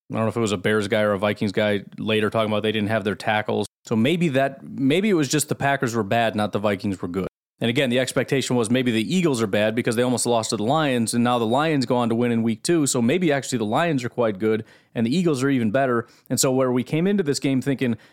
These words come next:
the Vikings are, are, are at, like, an eight and the, the Eagles are at, like, a six, maybe the Vikings are the six and the Eagles are the eight, you know, or, or maybe even a little bit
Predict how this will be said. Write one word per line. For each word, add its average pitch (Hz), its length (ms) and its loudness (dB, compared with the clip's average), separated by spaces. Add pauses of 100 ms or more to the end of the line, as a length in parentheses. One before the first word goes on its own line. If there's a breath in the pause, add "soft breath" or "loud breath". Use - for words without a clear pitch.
(120 loud breath)
the 117 60 0
Vikings 143 440 0
are, 110 280 0
are, 117 220 2
are 120 220 2
at, 123 160 0
like, 123 160 0
an 104 80 -2
eight 131 260 -2
and 117 160 0
the, 107 240 0
the 104 220 -4 (400)
Eagles 151 320 0
are 123 80 2
at, 120 100 0
like, 113 220 -2
a - 20 -4
six, - 600 0 (380)
maybe 185 360 2
the 214 80 2
Vikings 160 480 0
are 117 200 0
the 113 140 -2
six - 340 0
and 117 120 2
the 110 140 -2
Eagles 117 280 0
are 107 100 0
the 104 160 0
eight, 101 300 -4
you 110 80 0
know, 120 160 2
or, 117 240 0
or 110 140 -2
maybe 123 320 -2
even 120 180 0
a 110 80 0
little 120 160 0
bit 113 160 0